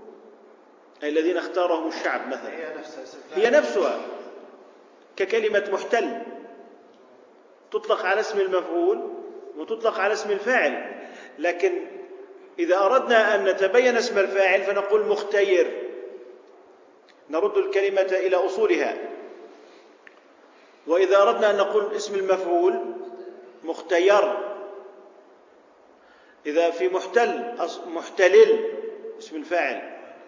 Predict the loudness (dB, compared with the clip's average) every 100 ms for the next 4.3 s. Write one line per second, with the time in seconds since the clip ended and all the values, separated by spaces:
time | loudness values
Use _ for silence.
0 | -20 -20 -20 -4 -4 0 2 4 4 2
1 | -4 -8 -10 -14 -18 -20 -16 -10 -6 -6
2 | -2 -2 -2 -8 -16 -18 -18 -10 -6 -2
3 | 0 2 2 0 -2 -2 0 2 4 4
4 | 2 -2 -10